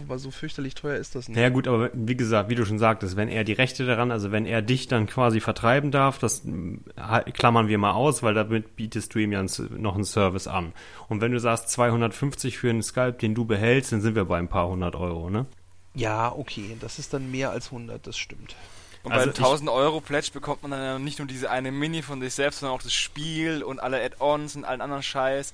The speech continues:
Speaker 2: Hm,
Speaker 1: Das ist
Speaker 2: nicht
Speaker 1: klar, aber dafür,
Speaker 2: zwangsläufig,
Speaker 1: dafür
Speaker 2: nein.
Speaker 1: hast du halt nicht den, stimmt, auch nicht überall.
Speaker 3: Das sind alles Einzelfälle, die man einzeln betrachten muss.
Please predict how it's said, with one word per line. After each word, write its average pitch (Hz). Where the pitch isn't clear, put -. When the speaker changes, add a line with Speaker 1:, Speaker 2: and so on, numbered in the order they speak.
Speaker 2:
Hm, 120
Speaker 1:
Das 156
ist 180
Speaker 2:
nicht -
Speaker 1:
klar, 139
aber 165
dafür, 143
Speaker 2:
zwangsläufig, 104
Speaker 1:
dafür 123
Speaker 2:
nein. 107
Speaker 1:
hast 160
du 156
halt 160
nicht 170
den, 165
stimmt, 151
auch 151
nicht 165
überall. 131
Speaker 3:
Das -
sind 131
alles 143
Einzelfälle, 123
die 117
man 113
einzeln 110
betrachten 104
muss. 98